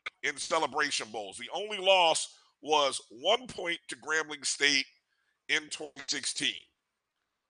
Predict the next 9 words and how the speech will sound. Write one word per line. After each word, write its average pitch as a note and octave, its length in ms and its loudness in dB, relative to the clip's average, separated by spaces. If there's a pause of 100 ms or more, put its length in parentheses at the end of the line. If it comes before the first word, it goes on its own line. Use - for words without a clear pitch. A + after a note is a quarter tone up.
It G2 120 -8
just C3 180 -6
so C#3 80 -6
happened C3 340 6
to A#2+ 60 -14
be A#2 120 -8
North A2+ 120 -12 (560)
Central, - 220 -6 (720)
right? C3+ 240 8